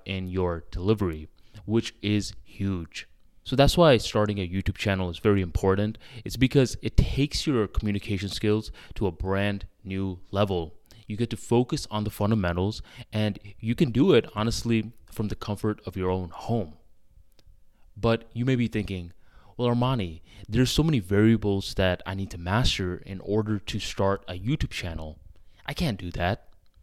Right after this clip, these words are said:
And then I'd ask you, "What kind of variables?" And you'd probably respond with, "Well, I need to get B-roll for my clips. I need to get nice clip art.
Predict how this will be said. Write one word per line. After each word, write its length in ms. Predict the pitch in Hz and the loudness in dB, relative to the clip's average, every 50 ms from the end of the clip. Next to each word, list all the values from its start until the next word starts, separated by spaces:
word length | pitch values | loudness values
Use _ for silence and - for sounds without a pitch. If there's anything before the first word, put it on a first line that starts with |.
| _ - - - _ - - - - - - - | _ -20 -20 -20 _ -20 -20 -20 -20 -18 -8 -6
And 120 | 120 117 | 2 4
then 120 | 131 143 147 | 4 6 6
I'd 180 | 147 139 123 | 4 4 4
ask 280 | 127 113 117 - - - | 2 2 2 0 0 0
you, 260 | 113 107 101 98 101 - - - | 0 0 0 -2 -4 -12 -14 -6
"What 160 | - 110 - | -4 -4 -4
kind 260 | - - - 107 113 117 | -4 -6 -4 -2 -2 -2
of 80 | 104 | 0
variables?" 680 | 87 90 85 82 82 80 78 78 80 78 78 78 - - - - - - - - 110 - - | 0 -2 -2 0 -2 -4 -4 -8 -10 -10 -12 -14 -16 -18 -20 -20 -20 -20 -20 -20 -16 -8 -6
And 120 | 113 113 | -2 0
you'd 180 | 123 156 160 - | 2 0 0 0
probably 480 | - 120 113 107 107 113 107 110 110 | 2 4 4 4 4 0 -2 -2 -2
respond 500 | 104 92 87 - - - 98 95 92 90 | -2 -2 -4 -4 -2 0 0 0 0 0
with, 380 | 87 90 90 85 82 - - - - - - - - - - - - - | -2 -2 -2 -2 -4 -6 -12 -18 -20 -20 -20 -20 -20 -20 -20 -20 -4 2
"Well, 160 | 107 110 117 - | 2 4 4 4
I 100 | - 104 | 2 0
need 140 | 110 113 107 | 0 0 0
to 40 | 120 | 2
get 200 | 113 107 92 - | 2 2 2 2
B-roll 440 | 110 117 147 143 117 101 95 95 98 | 0 2 4 4 4 4 2 0 -2
for 220 | - - - 101 | -4 -6 -4 -2
my 360 | 98 98 101 98 95 92 95 - - - - | 0 0 0 0 0 -2 -6 -10 -16 -20 -18
clips. 540 | - - - 165 139 - - - - - - - - 107 - _ | -6 2 4 4 4 4 2 -4 -8 -8 -8 -12 -18 -20 -16 _
I 80 | - - | -4 -2
need 240 | 104 107 107 101 - | 0 0 0 0 -2
to 300 | - 117 110 104 101 92 | -2 0 0 -2 -2 -2
get 320 | - 110 107 104 - - - - | 0 0 0 0 -2 -10 -20 -16
nice 280 | - - 104 110 107 - | -6 -2 0 0 0 -2
clip 320 | - - - 165 165 - | -4 -2 0 0 0 0
art. 280 | 101 92 85 82 82 - | -2 -2 -2 -4 -8 -10